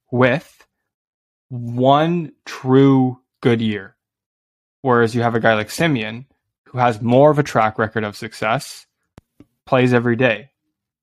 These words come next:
And hit forty home runs. Okay, sorry, I don't wanna jinx that, but he's at, he's at thirty-seven, Simon. Like, it's, come on. Especially on this hot streak he's on, he's, he's gonna touch, he's gonna touch that. I don't know. I don't know if you can just absentmindedly say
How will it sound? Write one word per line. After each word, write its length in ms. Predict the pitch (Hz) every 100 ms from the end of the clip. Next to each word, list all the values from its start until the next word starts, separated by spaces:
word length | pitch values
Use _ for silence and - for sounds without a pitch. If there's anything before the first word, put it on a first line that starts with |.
| _ _ _ _ -
And 80 | 117
hit 140 | 123 _
forty 280 | - 139 143
home 300 | 117 127 120
runs. 460 | 117 123 107 101 -
Okay, 240 | 180 120 104
sorry, 180 | 120 110
I 140 | 117
don't 80 | 120
wanna 140 | 117
jinx 260 | 110 110 -
that, 220 | 110 107
but 180 | 113 110 _ _ _ _ _
he's 120 | 127
at, 140 | 135 - 160
he's 120 | 147
at 120 | 139
thirty-seven, 560 | 147 143 - 127 110 95
Simon. 240 | 117 110
Like, 140 | 127 -
it's, 280 | 139 - - _ _ _ -
come 140 | 131
on. 100 | 117 _ _ _ _
Especially 260 | - 135 151
on 60 |
this 100 | 139
hot 200 | - 131
streak 200 | - 139
he's 140 | 143 139
on, 160 | 135
he's, 240 | 127 131 139
he's 240 | - 139
gonna 160 | 143 135
touch, 320 | - 123 -
he's 140 | - 135
gonna 180 | 135
touch 280 | 131 - -
that. 200 | - 180 _ _ _ _ _ _ _ _ _ _ _ _ _ _ -
I 100 | 156
don't 100 | 175
know. 140 | 175
I 120 | 123
don't 80 | 160
know 60 | 185
if 100 | 170
you 60 |
can 100 | 170
just 220 | 160 151 - _ _
absentmindedly 680 | 143 147 156 143 127 147 117
say 300 | - - -